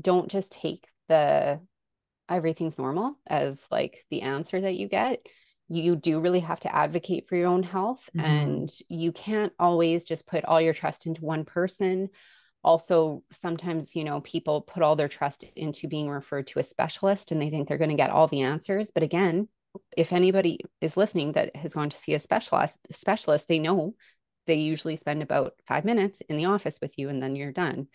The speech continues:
Speaker 2: Mm-hmm.
Speaker 1: right? Like, they're, <sighs> they're busy people and they're not gonna get the, the whole picture. And,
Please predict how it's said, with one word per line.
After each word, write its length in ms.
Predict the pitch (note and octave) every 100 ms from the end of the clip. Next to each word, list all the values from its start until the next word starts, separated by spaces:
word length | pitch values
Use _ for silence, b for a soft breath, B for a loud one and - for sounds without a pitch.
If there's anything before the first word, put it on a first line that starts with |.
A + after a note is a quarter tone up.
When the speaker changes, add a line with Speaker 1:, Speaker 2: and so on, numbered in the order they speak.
| B D#3+
Speaker 2:
Mm-hmm. 200 | C#3+ D3+
Speaker 1:
right? 240 | E3+ G3+
Like, 220 | E3+ - -
they're, 460 | F#3 F#3 F#3+ F#3+ b b b b _ _ _ _ _ _ -
<sighs> 400 | - - - - E3+
they're 160 | F#3 F#3
busy 280 | G3+ G3 F#3+
people 340 | F#3+ G3+ F#3+
and 140 | D#3+
they're 100 | D#3
not 300 | D3+ D#3+ E3
gonna 540 | - E3+ D#3 D#3 D3+ D3+ F3
get 240 | F3 -
the, 120 | F3 - -
the 60 | D#3+
whole 240 | - F3
picture. 500 | - F#3 - - D3
And, 520 | - D#3+ D#3+ D#3 D3+